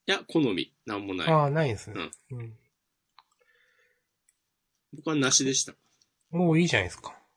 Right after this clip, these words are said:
Speaker 1: うん。でも個人的には梨はね、一番、
Speaker 2: ダメ？
Speaker 1: 梨以外がいいなと思っていた。
Speaker 2: <laughs> 桃とかあるんですか？
Speaker 1: ある。
Speaker 2: いいな。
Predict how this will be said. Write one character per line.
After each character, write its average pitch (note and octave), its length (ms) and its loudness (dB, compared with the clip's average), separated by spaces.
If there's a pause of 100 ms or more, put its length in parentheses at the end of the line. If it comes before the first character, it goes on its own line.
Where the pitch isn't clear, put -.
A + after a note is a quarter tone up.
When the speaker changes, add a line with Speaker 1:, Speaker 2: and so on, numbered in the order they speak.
(320)
Speaker 1:
う A#2+ 60 -6 (240)
ん。 - 20 -6
で C#3+ 80 -6
も D3 140 -2
個 E3 160 0
人 A3+ 160 0
的 C4+ 100 2
に C4+ 80 4
は A#2+ 80 0
梨 F#2+ 380 0
は B2 100 -2
ね、 A2 140 -2
一 F2 300 -4
番、 G2+ 340 -4 (880)
Speaker 2:
ダ A2 100 0
メ？ - 40 4
Speaker 1:
梨 D3 200 6
以 E3+ 220 2
外 D#3+ 180 4
が G2 120 2
い G#2 160 -2
い - 20 -2
な G#2 120 -2
と F#2+ 100 -8
思 F2 100 -8
っ - 20 -20
て - 120 -14
い - 40 -14
た。 - 120 -18
Speaker 2:
<laughs> - 600 4 (3000)
桃 D#3+ 320 2
と A#3+ 120 -12
か C3+ 160 -4
あ B2+ 40 -2
る A2 80 -4
ん G#2 40 -6
で F#2+ 40 -10
す - 100 -12
か？ - 200 -14 (1500)
Speaker 1:
あ - 140 -2
る。 D2+ 160 -8 (720)
Speaker 2:
い D3+ 140 -4
い - 20 -2
な。 F2+ 320 -8